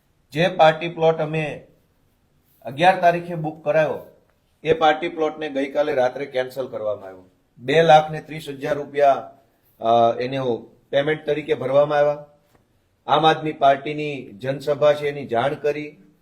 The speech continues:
કેટલા સાઉન્ડ, કેટલી ખુરશીઓ, કેટલા ટેબલ, શું વ્યવસ્થા, બધી જ ચર્ચા થયેલી હતી.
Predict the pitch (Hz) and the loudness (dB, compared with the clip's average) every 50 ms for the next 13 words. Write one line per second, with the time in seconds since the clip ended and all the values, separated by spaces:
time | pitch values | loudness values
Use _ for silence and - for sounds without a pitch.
0 | _ _ - 143 135 139 143 151 151 151 - 139 139 147 151 151 147 139 - 143 | _ _ -10 -10 -8 -4 -4 -4 -4 -2 -2 -2 0 0 -2 -4 -8 -10 -14 -16
1 | 135 139 147 147 143 - 143 143 143 147 139 - - 147 139 - 135 131 135 139 | -14 -12 -14 -14 -14 -14 -12 -10 -10 -10 -10 -12 -14 -14 -12 -12 -14 -8 -6 -6
2 | 135 135 - 143 139 139 143 143 139 139 - 143 139 139 139 139 139 - 151 143 | -6 -4 -6 -8 -8 -6 -8 -8 -8 -10 -12 -10 -6 -6 -4 -6 -6 -6 -6 -4
3 | 175 175 165 151 - - 190 196 196 196 196 190 180 180 180 175 160 147 - - | -4 -4 -6 -6 -8 -6 -4 -4 0 2 2 4 4 2 0 0 -2 -4 -8 -12
4 | - | -16